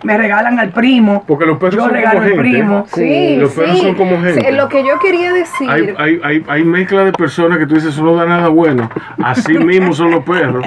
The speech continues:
Speaker 3: <laughs> Lo que yo
Speaker 2: Yo vi
Speaker 3: quería
Speaker 2: esa
Speaker 3: decir
Speaker 2: perra,
Speaker 3: es
Speaker 2: esa Beagle que tenía Micaela. Yo dije, "Miren, eh, si Pancho agarra esa perrita, lo que van a hacer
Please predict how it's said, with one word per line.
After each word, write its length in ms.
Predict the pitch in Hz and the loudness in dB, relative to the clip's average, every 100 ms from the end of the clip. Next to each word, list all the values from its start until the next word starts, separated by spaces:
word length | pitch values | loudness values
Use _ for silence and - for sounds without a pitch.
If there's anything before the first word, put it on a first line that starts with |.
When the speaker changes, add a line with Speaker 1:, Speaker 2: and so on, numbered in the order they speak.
| - | -6
Speaker 3:
<laughs> 80 | - | -4
Lo 320 | 233 277 277 | -2 0 0
que 160 | 277 | 0
yo 140 | 262 269 | -2 0
Speaker 2:
Yo 160 | 175 | 0
vi 60 | 220 | 0
Speaker 3:
quería 160 | 254 262 | 2 0
Speaker 2:
esa 160 | 247 | 0
Speaker 3:
decir 140 | 190 202 | 0 0
Speaker 2:
perra, 280 | 196 170 170 | 0 2 0
Speaker 3:
es 60 | |
Speaker 2:
esa 140 | - 170 | -2 0
Beagle 480 | 160 135 120 117 113 | 2 2 2 0 0
que 100 | 117 | -2
tenía 260 | 113 120 | 0 0
Micaela. 580 | 120 117 113 101 95 98 | 0 0 0 -2 -2 -6
Yo 200 | 107 123 | -2 -2
dije, 220 | 127 120 | 0 -2
"Miren, 360 | 120 120 104 104 - - - - | -2 -4 -6 -10 -16 -20 -20 -10
eh, 420 | 113 110 104 101 92 - | -4 -2 -2 -4 -8 -12
si 220 | 127 117 | -6 -6
Pancho 360 | - 160 175 180 | -2 -2 0 0
agarra 260 | 156 156 | 0 -2
esa 180 | 135 135 | -4 -6
perrita, 500 | 127 107 104 85 85 - - - - - - - - - | -6 -8 -8 -10 -14 -20 -20 -20 -20 -20 -20 -20 -20 -8
lo 160 | 107 107 | -6 -2
que 80 | |
van 180 | 110 120 | 0 0
a 40 | 123 | -2
hacer 380 | 127 113 110 | -4 -6 -6